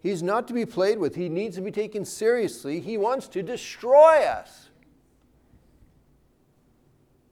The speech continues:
Peter says, "Be alert. Be on your guard. Know and respect your personal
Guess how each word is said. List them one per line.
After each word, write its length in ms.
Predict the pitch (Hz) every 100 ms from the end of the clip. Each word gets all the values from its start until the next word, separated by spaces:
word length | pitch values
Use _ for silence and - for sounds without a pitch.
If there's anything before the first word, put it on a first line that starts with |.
| _ _ _ _ _ _ _ _ _ _ _ _ _
Peter 240 | - 147 127
says, 480 | - 143 131 113 - - 101
"Be 160 | 151
alert. 580 | 190 196 247 240 - - - - _ _ _ _ _ 131
Be 160 | 151
on 200 | 175 185
your 100 | 180
guard. 720 | 135 123 175 208 190 123 95 98
Know 400 | 151 180 196 202
and 140 | 175
respect 680 | 165 - - - 202 190 185
your 80 |
personal 760 | 185 - 190 185 175 175 170 -